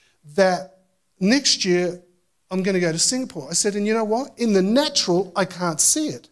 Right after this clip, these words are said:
I don't have any connections. I've lost the connections. I don't know what's happening.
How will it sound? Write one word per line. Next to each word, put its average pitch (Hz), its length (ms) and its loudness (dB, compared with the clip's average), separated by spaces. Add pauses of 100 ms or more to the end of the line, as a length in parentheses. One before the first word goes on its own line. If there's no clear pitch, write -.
(720)
I 202 80 6
don't 185 180 4
have 170 200 2
any 233 160 2
connections. 220 720 -2
I've 165 160 0
lost 202 300 2
the 262 80 -8
connections. 226 680 -2
I 185 120 -2
don't 165 180 2
know 175 160 2
what's 170 300 -2
happening. 185 420 -6